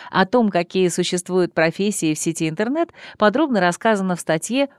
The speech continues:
«Материнство не помеха карьере. Обзор основных профессий для удалённой работы». Составляем резюме. И не боимся включать в него все свои знания и умения. Дополнить резюме сертификатами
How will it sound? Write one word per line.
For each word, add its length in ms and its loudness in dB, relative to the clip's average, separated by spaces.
«Материнство 640 0
не 140 0
помеха 440 0
карьере. 560 0
Обзор 420 0
основных 440 -2
профессий 640 -2
для 240 4
удалённой 500 0
работы». 500 -4
Составляем 720 4
резюме. 520 -2
И 160 4
не 120 6
боимся 480 4
включать 500 2
в 40 -6
него 240 -2
все 220 -2
свои 260 2
знания 420 -2
и 40 0
умения. 540 -2
Дополнить 560 2
резюме 360 2
сертификатами 880 -2